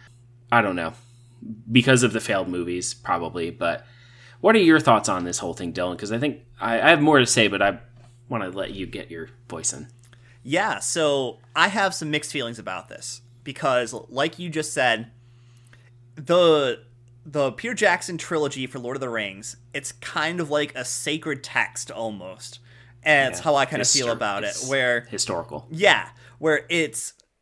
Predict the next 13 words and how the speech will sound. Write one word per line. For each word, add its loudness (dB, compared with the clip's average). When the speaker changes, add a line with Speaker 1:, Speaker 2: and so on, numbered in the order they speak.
Speaker 2:
it -4
was -4
done -2
so -2
well 2
and -8
holds -4
such -4
a -6
good -4
place -4
in -12
my, 0